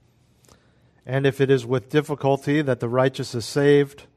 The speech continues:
what will become of the godless man and the sinner?" So what Peter is doing is he's giving us a comparison between the judgment of the believer and the judgment of the unbeliever. Now, we understand that God's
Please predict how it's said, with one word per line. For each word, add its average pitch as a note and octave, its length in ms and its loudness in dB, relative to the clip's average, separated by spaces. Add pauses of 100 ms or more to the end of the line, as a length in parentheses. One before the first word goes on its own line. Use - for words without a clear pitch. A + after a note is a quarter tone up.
(560)
what C#3+ 180 0
will C#3+ 80 2
become B2+ 420 -4
of A#2 80 -8
the B2 80 -8
godless B2+ 500 0
man G#2 360 -8 (180)
and G#2 160 -12
the G2+ 60 -10
sinner?" F2+ 360 -18 (1300)
So E3 140 -2
what F3+ 140 2
Peter C4 200 2
is F3 140 4
doing C#3+ 320 2
is B2+ 100 -2
he's C3 140 -6
giving E3+ 280 0
us C#3+ 140 -2
a B2+ 60 -8
comparison B2+ 720 0
between A#2+ 320 -6
the B2 80 -2
judgment D3 480 2
of B2 100 -4
the A#2+ 80 -6
believer C3 540 0 (800)
and F3 160 2
the F3 60 4
judgment C3+ 440 0
of C3 120 0
the C#3 120 4
unbeliever. B2 540 2 (880)
Now, D#3+ 140 4
we G#3+ 160 6
understand D#3 640 2 (540)
that D3+ 240 4
God's F3 460 4